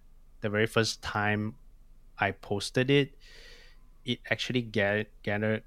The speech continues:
uh, around, uh, eighty likes, uh, within, uh, within the first hour. So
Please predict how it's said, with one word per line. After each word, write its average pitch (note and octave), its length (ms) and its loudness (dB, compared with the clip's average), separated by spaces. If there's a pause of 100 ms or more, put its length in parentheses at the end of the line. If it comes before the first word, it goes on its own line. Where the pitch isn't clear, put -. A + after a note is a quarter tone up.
uh, F#2+ 400 -4 (380)
around, G2 720 -4 (760)
uh, - 260 -20 (680)
eighty A2+ 600 -2
likes, - 640 -6 (400)
uh, - 340 -10 (400)
within, G#2+ 840 0 (1080)
uh, A2+ 100 -2
within G#2 280 2
the G2+ 80 0
first - 220 0
hour. A#2+ 320 0 (640)
So G#2 520 -2